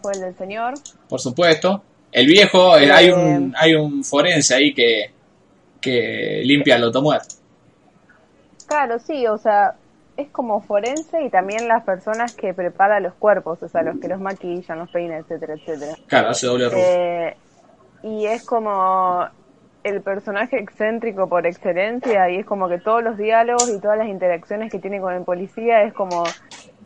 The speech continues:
Speaker 1: él medio bardeándolo pasivo-agresivamente al policía, y eso me encantó. Eh,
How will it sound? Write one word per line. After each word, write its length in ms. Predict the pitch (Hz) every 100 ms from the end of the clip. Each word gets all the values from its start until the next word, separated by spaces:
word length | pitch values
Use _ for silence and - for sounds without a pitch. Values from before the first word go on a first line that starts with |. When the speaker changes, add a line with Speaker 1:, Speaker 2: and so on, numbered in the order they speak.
| 196
Speaker 1:
él 320 | 196 208 220
medio 560 | 185 185 185 208 226 208
bardeándolo 680 | 196 202 208 226 208 220 233
pasivo-agresivamente 1000 | 220 220 202 208 190 196 208 190 196 202
al 100 | 196
policía, 500 | 185 208 - 220 220
y 100 | 180
eso 160 | 190 170
me 80 |
encantó. 560 | 165 160 165 202 220 233 - _ - _ _ _ - - - - _ _ _ _ _ _ - - _ -
Eh, 720 | 196 185 180 175 175 175 175